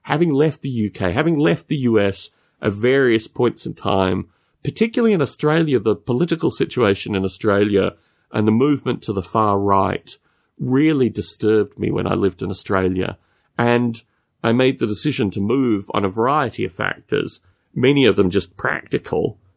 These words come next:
but I have no plans to return to Australia primarily because of the political climate there. And having actually done this, having actually done this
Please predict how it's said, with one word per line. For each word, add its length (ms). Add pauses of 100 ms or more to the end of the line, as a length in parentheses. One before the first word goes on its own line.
(100)
but 380
I 180
have 140
no 680 (300)
plans 460
to 100
return 340
to 140
Australia 420
primarily 560
because 480
of 140
the 80
political 760 (240)
climate 600
there. 420 (420)
And 140
having 220
actually 260
done 320
this, 280
having 200
actually 380
done 180
this 260